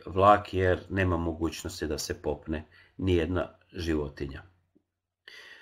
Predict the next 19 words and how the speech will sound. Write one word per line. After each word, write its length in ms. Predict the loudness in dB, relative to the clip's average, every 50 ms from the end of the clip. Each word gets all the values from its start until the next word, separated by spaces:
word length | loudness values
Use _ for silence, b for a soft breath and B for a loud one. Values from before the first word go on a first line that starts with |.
| B B B B _ 0
E, 260 | 2 4 4 2 2
Transnet 760 | 6 8 10 10 10 6 2 0 4 4 4 4 4 -2 -10 B B B B B
je 340 | -2 0 2 2 2 2 0
potpuno 480 | 2 2 2 2 4 2 2 4 4 4
nova 260 | 4 4 4 4 4
industrija 840 | 4 2 2 0 -2 -2 -4 -4 0 2 4 4 4 2 0 -8 _ _
budućeg 560 | -8 -2 0 2 2 2 2 0 0 -2 -4 -4 -6 -12 -18 -8
kopnenog 560 | -2 0 0 0 0 -2 -2 -2 -2 -2 -6 -4
prijevoza, 600 | -2 2 2 4 4 4 2 2 2 2 2 2 2
ja 160 | 2 2 2
bih 120 | 2 0
rekao 280 | -2 -2 -4 -4 -6 -6
već 160 | -4 -6 -6 -6
sadašnje, 720 | 2 6 6 8 8 6 4 2 0 -2 -2 -2 -2 B B B B B B B B _
jer 140 | -2 0 0
za 180 | 0 -2 -2
tri 180 | -2 -2 0 2
mjeseca 440 | 2 2 0 0 -2 -6 -6 -6 -8
počinju 600 | -4 -4 -4 -4 -4 -6 -6 -4 -4 -4 -4